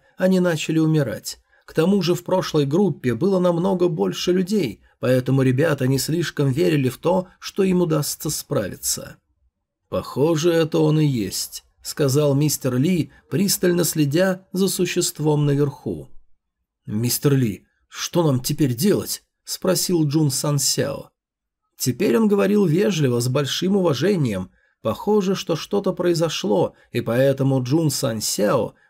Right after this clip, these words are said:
начал восхищаться мистером Ли. Глава тысяча четыреста девятая. Кто откроет гроб? Внешние небесное убежище и святое убежище хотят, чтобы мы узнали, что находится внутри того гроба.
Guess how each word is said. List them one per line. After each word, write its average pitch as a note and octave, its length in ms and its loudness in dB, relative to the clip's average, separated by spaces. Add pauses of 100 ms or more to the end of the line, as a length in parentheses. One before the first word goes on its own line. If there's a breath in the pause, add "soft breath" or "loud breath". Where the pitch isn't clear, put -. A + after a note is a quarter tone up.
начал F#3+ 520 0
восхищаться F3+ 960 -2
мистером D#3 600 0
Ли. A#2 360 -4 (4000)
Глава D#3 420 2
тысяча G3+ 460 -2
четыреста F3+ 560 0
девятая. C3 720 -2 (200)
Кто G3+ 340 0
откроет F#3 500 2
гроб? F3 360 2 (1300)
Внешние F#3+ 840 2
небесное F3+ 720 2
убежище D#3 640 0
и D3 60 2
святое D3+ 600 0
убежище B2 680 0
хотят, F3+ 500 -2
чтобы E3+ 340 -2
мы E3+ 160 0
узнали, D#3+ 580 0
что F3+ 380 -2
находится D#3+ 640 0
внутри C#3 420 0
того A#2+ 300 0
гроба. F#2+ 580 -4